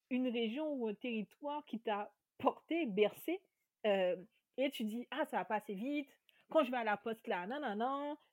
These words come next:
quand ceci, cela. » En fait, tu deviens hyper critique, tu vois. Euh, « Ah, c'est déjà fermé, ah, mais il est que quatre heures et demie,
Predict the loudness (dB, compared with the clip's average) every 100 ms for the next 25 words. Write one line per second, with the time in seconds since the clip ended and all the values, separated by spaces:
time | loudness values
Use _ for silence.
0 | 2 4 4 0 -4 0 2 2 0 -2
1 | 0 -2 -4 -4 2 2 2 -8 0 0
2 | 0 -4 -4 -6 -8 -10 -16 -6 -4 -4
3 | -6 _ -2 2 4 4 0 _ _ _
4 | 0 2 2 2 2 4 4 4 2 0
5 | 0 0 0 -2 _ _ 0 2 4 2
6 | 2 0 2 4 4 2 0 _ 2 2
7 | 2 0 0 -2 -2 -4